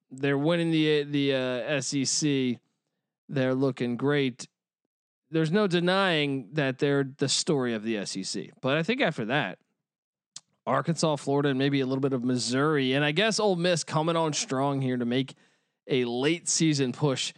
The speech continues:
at perhaps making the N C A A tournament. But, um, I would say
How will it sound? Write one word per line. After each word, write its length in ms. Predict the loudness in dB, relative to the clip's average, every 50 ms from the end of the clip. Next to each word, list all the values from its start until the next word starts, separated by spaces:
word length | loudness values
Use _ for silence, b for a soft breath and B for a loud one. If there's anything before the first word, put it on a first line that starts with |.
| b b b b b b b _ -4
at 180 | -2 -2 -2 -2
perhaps 360 | -4 -2 0 -2 -2 -2 -4
making 440 | -2 -2 0 -2 -2 -2 -4 -4 -2
the 120 | -2 -2
N 100 | -2 -2
C 160 | -2 -2 0 0
A 40 |
A 40 | 0
tournament. 380 | 0 -2 -2 -2 -2 -4 -4 -4
But, 280 | -2 -4 -2 -2 -2
um, 340 | -2 0 0 -2 -4 -6 -10 -14 _ _ _ _ _ _ _ _ _ _ _ _ _ _ _ _ _
I 220 | -6 -2 0 0 2
would 220 | 2 2 0 0
say 640 | 0 0 2 2 2 2 2 2 2 0 -2 -4